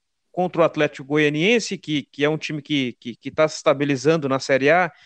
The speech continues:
que tá fazendo uma boa campanha também, tá lá na parte de cima, mas eu vejo o Juventude em condições de, de conseguir se impor em casa e vencer. Depois enfrenta o Inter fora de casa, que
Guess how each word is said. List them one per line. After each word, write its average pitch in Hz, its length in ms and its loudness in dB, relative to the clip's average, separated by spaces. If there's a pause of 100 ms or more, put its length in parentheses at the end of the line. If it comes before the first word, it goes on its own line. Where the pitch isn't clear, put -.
(260)
que - 80 -20
tá 151 120 0
fazendo 151 300 2
uma 147 120 2
boa 143 180 2
campanha 135 360 -2
também, 147 260 -2
tá 156 140 -2
lá 139 120 2
na 139 100 -2
parte 135 280 -4
de 127 120 -10
cima, 160 420 -6 (320)
mas 135 180 -4
eu 151 100 -2
vejo 147 260 0
o 139 40 -4
Juventude 135 480 -4
em 135 40 -12
condições 139 440 -2
de, 123 260 -8 (100)
de 127 120 -12
conseguir 131 460 -6
se - 120 -8
impor 135 280 0
em 127 100 -2
casa 131 340 0
e 127 60 -2
vencer. 170 540 0 (460)
Depois 185 360 2
enfrenta 160 380 2
o 147 100 2
Inter 139 240 0
fora 143 200 0
de 135 140 -6
casa, 139 300 -2
que 143 320 -6